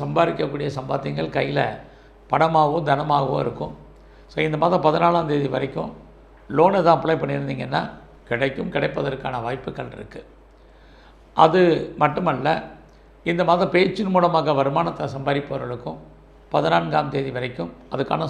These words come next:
சோர்சஸ் இருக்கு. இந்த மாதத்துல உங்களுடைய முயற்சி ஸ்தானம் எப்படி இருக்குன்னு பார்க்குறோம். உங்களுடைய முயற்சி ஸ்தானாதிபதி புதன் நல்ல இடத்துல இருக்கார், அவர் ஆறாம் இடத்துல இருக்கார்.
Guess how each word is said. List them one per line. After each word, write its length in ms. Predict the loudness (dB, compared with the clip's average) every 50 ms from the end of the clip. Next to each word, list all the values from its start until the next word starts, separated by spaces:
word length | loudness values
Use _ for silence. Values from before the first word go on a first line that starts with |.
| -4 -2
சோர்சஸ் 440 | 0 0 0 0 -2 -4 -4 -4 -6
இருக்கு. 300 | -8 -8 -12 -16 -18 -20 -20 -20 -20 -20 -20 -20 -20 -20 -20 -20 -20 -20 -20 -20 -20 -20 -20 -20 -20 -20 -20 -20 -16 -6
இந்த 580 | -4 -2 0 4 4 6 6 4 2 -2 -8 -2 2
மாதத்துல 340 | 2 4 4 2 2 2 2
உங்களுடைய 480 | 2 2 0 0 0 2 2 2 0
முயற்சி 340 | 0 -2 -2 -4 -4 -6 -6
ஸ்தானம் 480 | -6 -4 -2 -2 0 0 -2 -4 -8 -12 -18 -20 -20 -20 -20 -6
எப்படி 260 | -4 -4 -2 0 0 0
இருக்குன்னு 400 | 0 0 -4 -6 -2 2 2 2
பார்க்குறோம். 300 | 2 2 -2 -6 -6 -8 -10 -16 -20 -20 -20 -20 -20 -20 -20 -20 -10 -8
உங்களுடைய 360 | -6 -2 -2 -2 -2 -2 0
முயற்சி 360 | 2 2 2 0 -2 -4 -6
ஸ்தானாதிபதி 800 | -8 -6 -4 -2 0 2 4 4 4 2 0 0 -2 -2 -2 -2
புதன் 400 | -2 -2 -2 -2 -4 -4 -10 -16 -20 -20 -20 -20 -20 -20 -20 -20 -20 -18 -6
நல்ல 280 | -2 -2 0 2 2 2
இடத்துல 300 | 0 0 0 0 0 0
இருக்கார், 280 | 0 2 2 2 4
அவர் 180 | 4 2 2 4
ஆறாம் 360 | 4 6 6 6 4 4 2
இடத்துல 260 | -2 -2 -2 -2 -2
இருக்கார். 420 | -2 -2 -2 -4 -6 -6 -6 -12